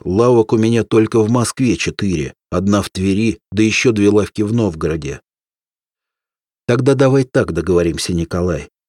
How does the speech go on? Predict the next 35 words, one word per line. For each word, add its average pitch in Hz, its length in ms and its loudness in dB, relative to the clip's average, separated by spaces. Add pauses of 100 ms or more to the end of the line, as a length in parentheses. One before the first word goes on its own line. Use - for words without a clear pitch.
Стекло 139 480 2
у 131 60 4
нас 92 180 0
будет 85 360 -2
только 113 280 0
с - 140 -6
мая. 76 340 -4 (300)
До 92 240 0
этого 95 380 4
пока 92 280 -4
ничего 98 440 -2
не 110 120 0
сделаем. 90 540 -2 (440)
Лавку 110 400 0
я 98 160 2
свою 107 380 0
не 107 120 0
закрою, 95 560 -4 (180)
но 107 200 0
там 143 240 2
начнем 131 480 0
особое - 440 0
стекло 90 440 -4
продавать. 87 640 -4 (320)
А 87 100 -2
все 107 240 2
наше 101 280 0
обычное 92 500 0
стекло, 82 520 -4 (160)
если 107 340 0
сможешь 95 480 0
забрать 92 460 -2
оптом, 123 360 -4
то 101 100 -2
забирай. 95 580 0